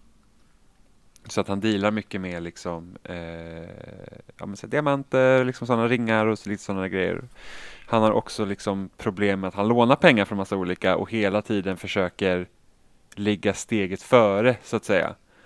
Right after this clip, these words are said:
Så att han lånar liksom pengar därifrån, så lånar någon annan för att kunna betala tillbaka det där, och sen så försöker han liksom, han har också spelproblem, så att han liksom spelar bort pengar och liksom försöker hela tiden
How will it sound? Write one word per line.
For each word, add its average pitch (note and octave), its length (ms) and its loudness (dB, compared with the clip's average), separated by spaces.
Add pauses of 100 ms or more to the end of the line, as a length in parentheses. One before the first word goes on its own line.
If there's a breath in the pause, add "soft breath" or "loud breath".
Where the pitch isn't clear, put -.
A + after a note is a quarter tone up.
(260 soft breath)
Så - 100 0
att G2+ 80 0
han G#2+ 140 4
lånar G#2 240 2
liksom G#2 180 -4
pengar G#2+ 220 -2
därifrån, A#2 400 4
så A2 100 -8
lånar G2+ 240 -2
någon G2+ 120 -8
annan G#2 280 -4
för G#2+ 60 -10
att - 60 -20
kunna G#2 120 -6
betala G2+ 200 0
tillbaka G2 300 -2
det A2 140 2
där, A2 200 8
och G2+ 120 -2
sen G#2+ 120 -4
så G2+ 80 -8
försöker G#2 320 -4
han G2+ 100 -2
liksom, G2 380 -6 (1000 soft breath)
han A2 140 -6
har G#2+ 80 -2
också G2+ 140 -10
spelproblem, G2+ 720 -2
så G2+ 60 -6
att F#2+ 60 -12
han G2 160 -4
liksom F#2+ 200 -10
spelar G2+ 240 0
bort G#2 240 -4
pengar F#2 420 0
och F#2+ 140 -4
liksom F#2 300 -8
försöker F#2+ 400 -4
hela F#2 200 -4
tiden F2+ 500 -6